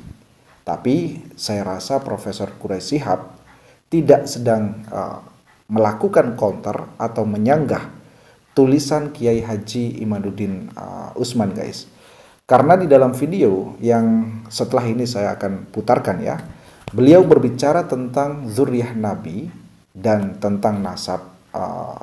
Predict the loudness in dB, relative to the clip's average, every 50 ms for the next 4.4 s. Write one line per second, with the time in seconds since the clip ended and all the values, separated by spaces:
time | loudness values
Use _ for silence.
0 | -8 -4 -4 -2 -2 0 2 2 2 0 0 -6 -14 -16 -20 -20 -20 -12 -6 -2
1 | 0 0 2 2 2 2 2 0 -2 -2 -4 -4 -6 -8 -14 -18 -20 -20 -20 _
2 | _ _ _ -12 -6 -2 2 6 6 6 6 6 4 0 -2 -4 -4 -4 -4 -2
3 | -2 -2 -2 -2 -4 -4 -4 -4 -6 -10 -12 -6 -2 -2 0 0 0 -2 -2 0
4 | 0 0 0 0 -4 -6 -10